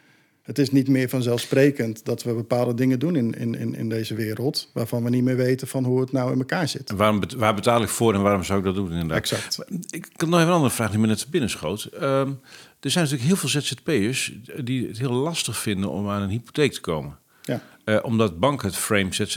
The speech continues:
Speaker 2: P niet zo goed, eh, snappen. Eh, klopt mijn snelle aanname dat, eh, dat als een Z Z P'er via verloning punt N L gaat, dat jij een soort vast contract kan overhandigen bij een bank? Hoe zit dat
Speaker 1: Nee.
Speaker 2: stukje?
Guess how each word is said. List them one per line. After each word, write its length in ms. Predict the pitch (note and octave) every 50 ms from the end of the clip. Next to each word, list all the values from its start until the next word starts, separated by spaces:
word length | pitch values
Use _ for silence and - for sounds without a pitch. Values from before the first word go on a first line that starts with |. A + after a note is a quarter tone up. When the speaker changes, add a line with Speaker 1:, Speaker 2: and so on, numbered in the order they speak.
| G2+ -
Speaker 2:
P 20 | -
niet 240 | B2+ A#2+ G2 F#2 -
zo 80 | -
goed, 220 | - - F#2 - -
eh, 120 | F2+ E2
snappen. 520 | - - - D2+ D2+ - - D#3+ F3 E3 - - - - - - _ _
Eh, 360 | A#2 B2+ B2+ B2+ B2+ C3 B2+ A#2 - - _ _ _ _ _ _ _ _ _ _ _ _ _ _
klopt 200 | - F3+ F3+ F#3
mijn 240 | E3 D3+ C#3+ C3
snelle 360 | - - - E3 F3 D#3 C#3+ B2+
aanname 520 | B2+ D3+ D3+ D3+ C#3+ C3+ B2+ A#2+ A#2+ A2+
dat, 220 | G#2+ A2+ G#2 - -
eh, 400 | - A2 - - D#3 C3 A2+ A2+ A2+ A2
dat 180 | A#2 A#2 G#2+
als 220 | - C3+ B2+ G#2 A2+
een 60 | A2+
Z 100 | G2 B2+
Z 160 | A#2+ - B2 A2 -
P'er 340 | - B2+ B2 A#2 A2+ A2 F#2+
via 280 | - - - A#2 G#2+ -
verloning 440 | - A2+ B2+ D3+ F3 C#3+ G#2 -
punt 140 | - G#2+ F#2
N 120 | G2+ F#2+ F#2+
L 60 | F#2 F2+
gaat, 440 | - - F2+ G2 A#2 - - - _ _
dat 160 | A#2+ A2+ G2
jij 140 | B2+ A#2+ A#2+
een 80 | A#2+ G#2
soort 260 | - B2+ A2+ - -
vast 280 | - - - B2 - -
contract 320 | - B2 B2 - F#3+ F#3+
kan 180 | - C3+ A#2 F2+
overhandigen 480 | A2+ G2+ G2 G2 G#2 A2 A2 F#2 G2
bij 140 | F#2 G#2 G2+
een 140 | G2+ F#2+ F2+
bank? 200 | A2+ D#3 G3 F#3+
Hoe 140 | - E3 C#3+
zit 120 | D#3 D3+
dat 100 | - E3+
Speaker 1:
Nee. 100 | - -
Speaker 2:
stukje? 280 | - B2+ G#2 - F#3+